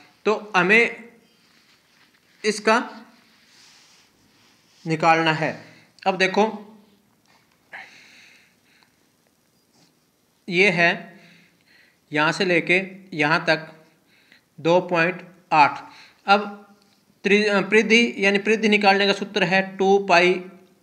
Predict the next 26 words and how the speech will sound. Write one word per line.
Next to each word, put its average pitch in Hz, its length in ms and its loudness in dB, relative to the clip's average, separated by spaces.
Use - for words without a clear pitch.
आर। 156 360 4
तो - 220 -14
आर 202 180 4
कितनी 220 240 -2
होगी 208 200 2
अपने 208 220 0
पास? 202 420 0
दो 185 260 2
दशमलव 190 720 -2
आठ 208 520 4
बटे 170 240 0
दो, 156 280 0
तो 175 60 -2
यानी 202 440 2
एक 202 220 2
दशमलव 175 280 -2
चार 180 680 2
सेंटीमीटर। 160 920 -4
तो 175 60 -2
यहाँ 175 280 2
हो 185 60 2
गया 180 320 2
टू 196 460 4
बाईस 170 400 2
बटे 180 320 0
सात - 580 2